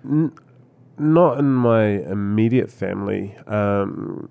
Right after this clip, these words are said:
my grandfather was quite creative with music, um, and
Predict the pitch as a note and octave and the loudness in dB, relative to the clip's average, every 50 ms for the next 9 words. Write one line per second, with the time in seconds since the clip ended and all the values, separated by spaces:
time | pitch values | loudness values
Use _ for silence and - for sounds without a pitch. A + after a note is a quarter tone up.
0 | - - - - - A2+ A2+ A2 G#2+ G#2+ G#2 G#2 G#2 G2+ - A2 G#2+ G#2+ A#2+ A#2 | -16 -16 -12 -8 -4 -2 0 2 2 2 2 0 -2 -2 -2 0 0 0 0 -2
1 | - - G#2 G2+ G2 G2 G2+ G2 F#2+ F#2+ F#2+ F#2+ G2 F#2 - - - G2+ G2 F#2+ | -2 -2 0 0 0 0 -2 -2 -2 -4 -4 -6 -6 -8 -10 -10 -6 -6 -6 -6
2 | - - - G2+ G2+ F#2+ G2 G2 F#2+ F#2 F#2 F2+ F#2 G2+ G2+ G2 G2 G#2 G#2 F#2 | -6 -8 -6 -4 -2 -2 -2 -2 -4 -6 -10 -10 -8 -6 -4 -2 0 0 -2 -2
3 | - F#2 F2+ - - - - - - - _ _ - F2+ G2+ G2 F#2+ F#2+ F#2+ F#2 | -4 -6 -8 -8 -12 -18 -20 -20 -20 -20 _ _ -10 -8 -6 -4 -4 -4 -4 -6
4 | F#2 G2+ G2+ G2 G2+ F#2+ F#2 - - - _ - G#2 G#2 G#2 G2+ G2 G2 G2 F#2+ | -6 -8 -8 -10 -10 -10 -10 -12 -14 -16 _ -6 -4 -2 -2 -2 -2 -4 -6 -8